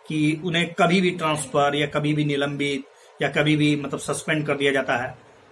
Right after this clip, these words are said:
तो उससे बचाव के लिए कुछ जो concept है, उसको समझ लीजिए। Article तीन सौ ग्यारह, संविधान का अनुच्छेद तीन सौ ग्यारह special कैसे है, और तीन सौ ग्यारह का दो, सब क्लोज दो, bracket में दो है, ठीक है,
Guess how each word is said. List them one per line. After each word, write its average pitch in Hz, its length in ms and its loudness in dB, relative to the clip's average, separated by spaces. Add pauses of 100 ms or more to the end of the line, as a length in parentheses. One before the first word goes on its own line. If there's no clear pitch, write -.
(320)
तो - 60 -6
उससे - 320 2
बचाव 160 380 2
के 170 80 -2
लिए 156 120 0
कुछ - 220 -8 (240)
जो 135 160 -8
concept 160 400 -2
है, 175 60 -4
उसको - 220 -8
समझ 123 220 -8
लीजिए। 110 240 -12 (120)
Article 175 300 2
तीन 180 260 -4
सौ 156 160 -6
ग्यारह, 120 440 -4 (300)
संविधान 156 460 2
का 185 120 2
अनुच्छेद 170 380 0
तीन 160 140 -6
सौ 156 120 -4
ग्यारह 147 380 -2
special 151 400 -6
कैसे 143 340 -2
है, 156 180 -4 (440)
और 135 140 -6
तीन 175 240 -2
सौ 180 120 -2 (240)
ग्यारह 151 280 2
का 156 200 0
दो, 139 500 0 (140)
सब 151 160 -8
क्लोज 165 260 0
दो, 143 140 4
bracket 143 360 -4
में 143 100 -4
दो 139 160 2
है, 160 160 0 (640)
ठीक 156 120 -4
है, 208 240 -2